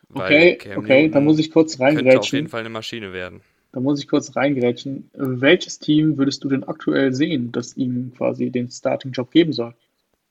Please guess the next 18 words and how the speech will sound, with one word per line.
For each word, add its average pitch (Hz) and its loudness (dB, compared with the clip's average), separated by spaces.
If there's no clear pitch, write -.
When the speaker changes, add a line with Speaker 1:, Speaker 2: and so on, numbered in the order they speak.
Speaker 2:
Gehen 131 0
wir 131 0
mal 127 -2
Speaker 1:
Für 139 -4
mich 135 -2
Speaker 2:
konkret, 147 0
konkret 151 2
auf - -8
Teams - -6
ein. 123 -8
Speaker 1:
Für - -14
mich 143 -6
kommen 135 -4
die, 107 -14
die 98 -16
Chargers 139 -6
in 143 -14
Frage. 139 -10